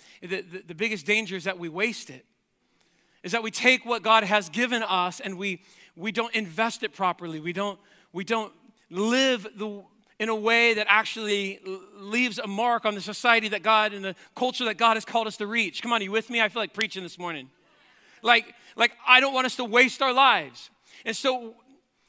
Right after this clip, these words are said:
we've got to live with the end in mind so that we get intentional about the day in front of us. If you get clarity about where you're going or what you're gonna leave, it'll inform how you're gonna live.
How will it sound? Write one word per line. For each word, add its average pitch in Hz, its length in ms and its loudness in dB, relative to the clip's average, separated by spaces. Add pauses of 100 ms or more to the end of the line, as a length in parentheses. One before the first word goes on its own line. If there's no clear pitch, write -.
we've 190 200 -4
got 285 300 6
to 262 120 0
live 233 680 2
with 220 240 -6
the 233 200 -8
end 254 260 2
in 233 140 -2
mind 170 640 -4 (800)
so - 180 -8
that 240 140 0
we 233 100 -4
get 220 160 -4
intentional 226 680 -4
about 208 220 -4
the 233 60 -12
day 208 220 -2
in 196 100 -6
front 220 260 -8
of 160 80 -12
us. 135 420 -16 (460)
If 180 100 -8
you 220 100 -2
get 202 240 -2
clarity 226 460 0
about 170 260 2
where 190 140 0
you're 165 180 -4
going 208 640 -8 (960)
or 147 80 -14
what 190 140 -4
you're 190 80 -8
gonna 175 200 -2
leave, 190 720 -6 (600)
it'll 190 180 -6
inform 202 420 -8
how 190 100 -2
you're 190 140 -4
gonna 190 200 -4
live. 202 640 -4